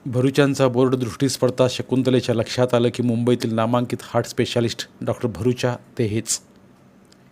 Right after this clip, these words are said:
यांच्याकडे पळशीकरांचं काय काम असेल हा प्रश्न तिला पडला, पण तो प्रश्न विचारण्याची इच्छा असूनही तिला शक्ती नव्हती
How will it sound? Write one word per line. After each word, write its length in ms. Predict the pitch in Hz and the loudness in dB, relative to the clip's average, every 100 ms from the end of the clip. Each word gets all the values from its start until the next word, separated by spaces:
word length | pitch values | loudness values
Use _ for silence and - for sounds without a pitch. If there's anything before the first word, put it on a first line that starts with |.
| _ _ - - - - 131 | _ _ -20 -20 -20 -8 2
यांच्याकडे 520 | 135 131 185 196 196 | 2 4 2 4 6
पळशीकरांचं 600 | 156 127 185 170 180 185 | 4 4 2 2 2 0
काय 260 | - 147 170 | 0 0 2
काम 240 | 180 175 | 0 0
असेल 400 | 139 113 82 180 - - - | 0 -4 -6 -12 -20 -20 -10
हा 160 | - 131 | -4 -2
प्रश्न 320 | 135 - 131 | -2 -2 -4
तिला 200 | 123 113 | -2 -4
पडला, 340 | 110 104 110 - - - - - _ _ - - - - - _ 180 | -4 -8 -12 -16 -20 -20 -20 -20 _ _ -20 -20 -20 -20 -20 _ 0
पण 80 | 165 | 4
तो 40 | 202 | 4
प्रश्न 340 | 196 190 233 | 2 4 4
विचारण्याची 540 | 175 143 196 208 214 | 4 4 4 4 2
इच्छा 320 | 165 135 175 170 | 0 -2 0 2
असूनही 360 | - 180 170 | 2 2 2
तिला 180 | 180 180 | 2 0
शक्ती 360 | 165 123 - 185 | 0 -4 0 0
नव्हती 340 | 180 185 | 0 -2